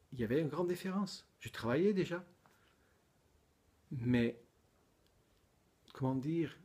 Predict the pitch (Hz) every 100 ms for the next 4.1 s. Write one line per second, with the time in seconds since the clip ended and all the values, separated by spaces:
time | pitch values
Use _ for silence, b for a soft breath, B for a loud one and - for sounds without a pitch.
0 | - _ _ _ _ _ _ _ _ -
1 | _ 123 120 139 151 - - 127 - 139
2 | 127 - 127 123 120 113 117 - 175 143
3 | - - 120 - 127 120 - 117 - 139